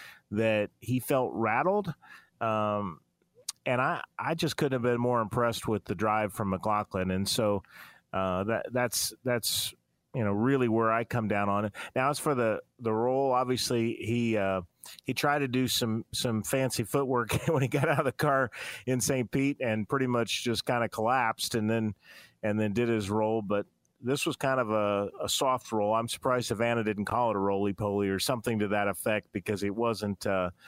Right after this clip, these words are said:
I don't know, just a somersault tends to be more aerial in my book. Uh, but this was an on the ground, uh, rollover. So anyway, he made, uh, you know, another good thing about McLaughlin is he can kinda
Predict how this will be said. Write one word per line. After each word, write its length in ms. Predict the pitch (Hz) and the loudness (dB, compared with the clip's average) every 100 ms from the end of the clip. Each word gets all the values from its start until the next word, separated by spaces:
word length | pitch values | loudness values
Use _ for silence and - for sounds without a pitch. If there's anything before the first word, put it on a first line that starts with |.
| - - - - - _ - | -20 -20 -20 -20 -20 _ -2
I 40 | |
don't 100 | 127 | 0
know, 120 | 110 | 2
just 280 | 98 123 - | 0 -2 -2
a 60 | - | -2
somersault 680 | - 175 175 127 143 135 - - | 2 2 2 0 0 0 -2 -4
tends 360 | 139 131 113 | 0 0 0
to 80 | 120 | 0
be 180 | 113 120 | 0 2
more 260 | 117 120 - | 2 0 0
aerial 500 | 123 123 151 156 175 - | 2 2 2 0 -2 -4
in 100 | 143 | -2
my 160 | 143 147 | 0 0
book. 340 | 143 170 - - _ - | 0 -2 -6 -20 _ -4
Uh, 360 | 117 110 104 92 - | -2 0 0 -2 -4
but 180 | 107 - | -4 -2
this 220 | 127 - | -4 -2
was 160 | 113 | -2
an 120 | 107 104 120 | -2 -2 0
on 240 | 120 127 | 0 0
the 80 | 117 | 0
ground, 600 | 110 107 117 127 131 127 - _ _ _ - | 2 2 2 0 -2 -6 -10 _ _ _ -4
uh, 200 | 110 107 | 0 0
rollover. 800 | 104 113 127 127 127 147 156 143 | 2 2 2 2 0 -2 -4 -4
So 420 | - 120 107 101 - _ - - - | -2 0 0 -2 -10 _ -20 -20 -2
anyway, 420 | 160 156 135 131 | 0 2 2 2
he 140 | 123 139 | 0 0
made, 380 | 135 131 113 120 | 0 0 0 2
uh, 360 | 110 107 92 87 | 2 2 0 -2
you 180 | 143 | -4
know, 120 | 147 143 | -2 0
another 260 | 131 139 | 2 0
good 240 | 113 131 107 | 0 -2 0
thing 220 | 131 120 | 0 2
about 240 | 113 117 | 2 0
McLaughlin 580 | 107 107 117 117 120 113 | -2 0 0 0 0 0
is 300 | 104 98 - - | 2 0 -4 -4
he 160 | 135 | -6
can 140 | 123 120 | -4 -4
kinda 280 | 117 113 | -2 -2